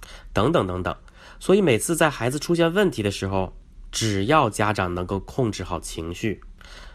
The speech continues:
你随便尝试一到两个我们讲过的工具或者方法，孩子感觉好了，都愿意表现得更好。好，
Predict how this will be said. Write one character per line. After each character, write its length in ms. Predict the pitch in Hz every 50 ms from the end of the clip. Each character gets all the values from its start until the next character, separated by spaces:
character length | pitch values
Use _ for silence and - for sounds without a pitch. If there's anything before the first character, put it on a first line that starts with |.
| - -
你 100 | 120 113
随 300 | 110 - - 107 113 143
便 180 | 196 247 214
尝 300 | 147 - - - 92 98
试 180 | 104 - - 123
一 100 | 107 117
到 140 | 123 120 113
两 180 | 101 87 82
个 100 | 85 98
我 80 | 98 95
们 120 | 92 98
讲 220 | 104 - 92 - -
过 100 | - 92
的 80 | 90 95
工 300 | - - 123 131 135 139
具 180 | 135 135 120
或 160 | 104 - - 104
者 120 | 92 90
方 260 | - - 117 120 135
法， 240 | 135 - 98 - - - - - - - - - - - - - - - - - -
孩 280 | - - - - 147 180
子 160 | 196 226 214 160 - -
感 300 | - 139 123 104 101 101
觉 220 | - 110 123 165
好 280 | 185 - - 107 90 80
了， 220 | 82 90 92 - - - - - -
都 220 | - 156 156 160 175
愿 220 | 175 165 139 113
意 80 | 101 95
表 240 | - 101 90 80
现 140 | 92 - 107
得 60 | 98 95
更 180 | - 113 101 92
好。 240 | - - - - - - - - - - - - - - - - - - - - - - - - - - -
好， 380 | - - 113 110 117 127 -